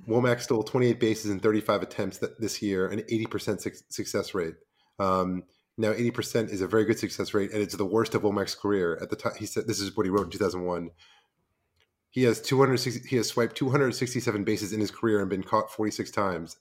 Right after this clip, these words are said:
That's an eighty-five point three percent success rate, the highest of any <laughs> player in Major League, League, Major League history. Yet instead of taking a small chance that Womack might make an out on the base paths,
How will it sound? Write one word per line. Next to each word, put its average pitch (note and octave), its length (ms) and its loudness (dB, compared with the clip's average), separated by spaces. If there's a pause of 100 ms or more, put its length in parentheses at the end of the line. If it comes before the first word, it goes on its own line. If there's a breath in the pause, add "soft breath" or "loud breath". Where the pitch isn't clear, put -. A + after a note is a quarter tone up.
That's G#2+ 220 -4
an A#2+ 100 -4
eighty-five A2+ 420 -2
point G#2+ 200 -2
three A2+ 140 -2
percent G#2+ 340 -4
success G#2+ 340 -2
rate, F#2+ 220 0 (100)
the A2 100 4
highest B2 440 2
of A#2+ 100 0
any A#2 180 2
<laughs> - 20 0
player B2 340 6
in A#2 80 4
Major A2+ 260 6
League, G#2+ 340 2 (160 loud breath)
League, B2+ 240 4
Major C#3 220 8
League A2+ 140 0
history. F2+ 500 0 (380 loud breath)
Yet A2+ 100 4
instead A2+ 260 2
of A2 80 0
taking A#2 240 0
a G#2 80 2
small G#2+ 260 0
chance G#2 340 0
that F#2+ 180 -2
Womack G#2 340 0
might A#2+ 280 0
make A2+ 120 -2
an G2+ 80 2
out G#2+ 140 2
on G#2+ 80 0
the G2+ 80 -2
base G#2 180 2
paths, F2 440 -4